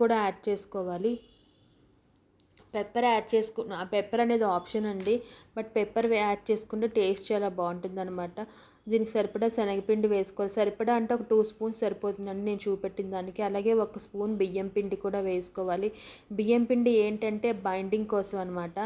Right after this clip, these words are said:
విరిగిపోకుండా క్రిస్పీగా రావడం కోసం బియ్యం పిండి, టేస్ట్ కోసం సరిపడా సాల్ట్ కూడా వేసుకోవాలి. సాల్ట్ వేసుకుని అస్సలు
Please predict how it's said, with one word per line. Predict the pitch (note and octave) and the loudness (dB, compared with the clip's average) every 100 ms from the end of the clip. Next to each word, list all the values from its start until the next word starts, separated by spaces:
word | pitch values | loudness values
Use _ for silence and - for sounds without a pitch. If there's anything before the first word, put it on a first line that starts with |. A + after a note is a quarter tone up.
| A3 - - _ | -6 -14 -20 _
విరిగిపోకుండా | A3 G#3 G#3+ A#3 A3+ A3+ G#3+ G#3+ A3+ A3 G#3+ | -2 0 2 4 4 2 2 2 2 0 -2
క్రిస్పీగా | G#3 G#3 - A3+ A3+ G#3+ | -4 -4 -2 0 2 2
రావడం | G3 F#3+ G3 G3+ | 4 2 2 -2
కోసం | G3+ G3 A3 G3+ | -4 -4 -2 -2
బియ్యం | F#3 F#3+ F#3+ | -2 -4 -4
పిండి, | G3 F#3+ A3 G#3+ | -4 -4 -2 0
టేస్ట్ | F#3 - - | 0 -4 -6
కోసం | G3 F#3 | -6 -6
సరిపడా | G#3+ G#3 G3 G#3 G#3+ G#3 | -4 -2 0 0 0 0
సాల్ట్ | F#3+ F#3+ G3+ | -2 -2 -4
కూడా | G3+ G#3 F#3+ | -2 0 0
వేసుకోవాలి. | F3+ - G3 F3+ F3+ G3+ G#3+ - - - | -4 -4 -6 -4 -2 -2 -4 -12 -20 -4
సాల్ట్ | G#3+ G#3 G#3+ | 2 4 4
వేసుకుని | A3+ G#3+ G#3+ A3+ G#3 | 2 2 0 -2 -2
అస్సలు | - A3+ | 0 0